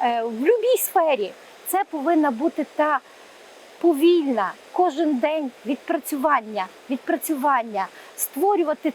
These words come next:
цей, е, спокій або оцю, е, таку вирішальну для нас атмосферу спокою внутрішнього.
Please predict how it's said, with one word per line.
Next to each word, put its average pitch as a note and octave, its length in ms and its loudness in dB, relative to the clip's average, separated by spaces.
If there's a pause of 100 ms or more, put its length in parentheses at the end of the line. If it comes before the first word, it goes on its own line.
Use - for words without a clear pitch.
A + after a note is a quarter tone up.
цей, F4 280 -2 (140)
е, B3 540 0 (260)
спокій - 680 0
або C#4 320 2
оцю, D#4 460 4
е, B3 300 2 (920)
таку E4 420 2 (2000)
вирішальну C#4+ 840 0
для A#3+ 160 -2
нас C#4 460 0 (280)
атмосферу C#4 880 0
спокою C4 640 -2
внутрішнього. A3+ 840 0